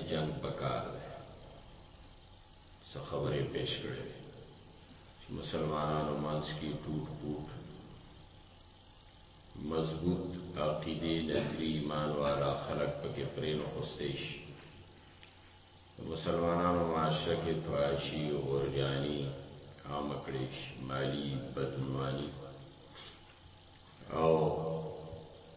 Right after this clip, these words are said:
د یورپ په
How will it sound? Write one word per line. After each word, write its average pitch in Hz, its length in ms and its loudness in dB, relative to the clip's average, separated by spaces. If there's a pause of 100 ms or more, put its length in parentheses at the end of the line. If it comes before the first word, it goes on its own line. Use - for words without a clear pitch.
(920)
د 80 100 0
یورپ 85 460 6 (1000)
په 73 140 2